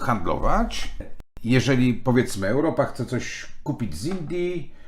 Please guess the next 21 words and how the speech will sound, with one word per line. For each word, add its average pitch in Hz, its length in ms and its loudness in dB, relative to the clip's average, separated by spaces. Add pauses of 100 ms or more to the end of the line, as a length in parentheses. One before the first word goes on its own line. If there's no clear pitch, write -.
(220)
no - 100 -2
to 151 120 2
proszę, 135 760 4
e, 101 420 -2
musicie 120 760 0
naszą 120 400 2
walutą 117 440 4
nam 80 220 2
zapłacić, - 840 0 (240)
a 170 140 4
nie 160 200 6
euro, 123 500 8 (140)
nie 123 140 4
dolarem. 113 580 4 (160)
Tak - 200 -10
mi 160 100 -4
się 139 120 -4
to 104 100 -4
jakoś 95 220 -4
dziwnie 71 400 -6
kojarzy. 71 540 -8